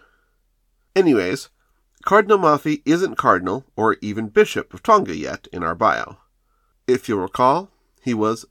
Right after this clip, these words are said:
Vicar General. Well, he held that spot for a few years, from ninety-five to ninety-seven, but then he took a couple of years to travel across the world to far-flung Baltimore, Maryland,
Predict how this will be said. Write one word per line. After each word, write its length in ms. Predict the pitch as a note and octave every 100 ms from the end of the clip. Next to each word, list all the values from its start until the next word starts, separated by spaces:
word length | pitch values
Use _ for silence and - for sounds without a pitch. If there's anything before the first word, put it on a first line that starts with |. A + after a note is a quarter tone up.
| -
Vicar 480 | F#2 F#2+ G2 F#2+ -
General. 460 | E3 D#3+ - - _ _ _ _ _ _ _
Well, 260 | - B3 A3+ F#3
he 160 | F#3+
held 260 | D#3+ G#3 F#3+
that 220 | F3+ F3
spot 280 | - A#2 -
for 140 | -
a 60 | G#2+
few 240 | - G2+
years, 460 | A2+ D#2 G#1 A2+ - _
from 180 | A2
ninety-five 640 | G#2 G2 A2+ C3 G#2 F2 G2
to 100 | -
ninety-seven, 720 | F2 F#2 D3+ - F2+ - D3 _ _ _ _ _ _
but 160 | - -
then 140 | G#3
he 60 | A3
took 220 | G#3 F3
a 60 | E3
couple 340 | F3 D#3 D3+
of 140 | D3
years 200 | C3 B2 -
to 100 | C#3
travel 340 | B2 G#2 A2+
across 420 | A2+ - G2 A2
the 120 | -
world 360 | D3 G2 D#2 - _ _ _
to 120 | - B2+
far-flung 800 | - D3 F3+ - B2+ F#2+ B2 D3 _ - -
Baltimore, 640 | G2+ G#2 - C#3 C#3+ D#3 E3
Maryland, 640 | D3 G3+ A#3 F2 A#1+ -